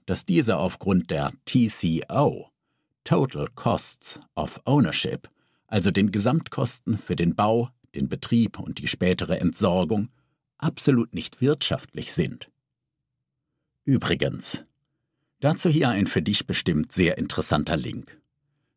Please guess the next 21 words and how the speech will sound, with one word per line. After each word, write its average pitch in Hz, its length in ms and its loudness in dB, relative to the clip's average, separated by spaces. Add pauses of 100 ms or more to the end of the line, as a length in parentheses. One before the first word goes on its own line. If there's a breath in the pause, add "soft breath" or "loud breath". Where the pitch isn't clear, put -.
(120)
Das - 160 -12
bedeutet, 92 600 0 (580)
dass - 180 -4
Strom 160 500 2
aus 90 320 -4
dem 82 300 2
im 80 220 2
Bau 104 200 2
befindlichen 98 720 0
Kernkraftwerk 87 880 -2
Hinkley 101 420 0
Point 92 500 -2
C - 460 -2 (480)
fünfzehn - 540 0
Cent - 340 0
pro - 200 -2
Kilowattstunde 90 880 0
mit 90 200 2
Inflationsausgleich 90 1300 -2
kosten - 480 -2
wird. 76 360 -2